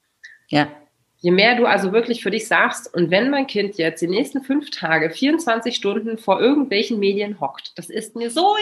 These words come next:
Speaker 2: egal, so, du, du, du, ne? Also ich hab meine Ruhe, mach du mal", ne? In dem Moment wird dein Kind aufhören und wird spielen gehen.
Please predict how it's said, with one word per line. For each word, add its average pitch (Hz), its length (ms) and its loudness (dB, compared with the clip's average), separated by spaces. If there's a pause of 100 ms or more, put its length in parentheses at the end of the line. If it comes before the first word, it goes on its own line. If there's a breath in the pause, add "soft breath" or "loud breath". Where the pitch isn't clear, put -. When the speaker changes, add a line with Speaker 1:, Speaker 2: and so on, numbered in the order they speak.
Speaker 2:
egal, 269 600 2 (140)
so, 202 220 -6
du, - 20 -
du, 427 380 4
du, 339 440 2
ne? 311 120 2 (100)
Also 294 140 -2
ich 269 140 -4
hab 359 140 -2
meine 285 260 2
Ruhe, 254 420 0
mach 370 200 -2
du 311 120 2
mal", 240 360 0
ne? 240 240 0 (760 loud breath)
In 214 120 -2
dem 277 200 2
Moment 240 400 2
wird 220 100 -2
dein 220 100 -2
Kind 220 220 -6
aufhören 247 460 2
und 226 100 -4
wird 226 100 -2
spielen 190 400 0
gehen. 147 340 -2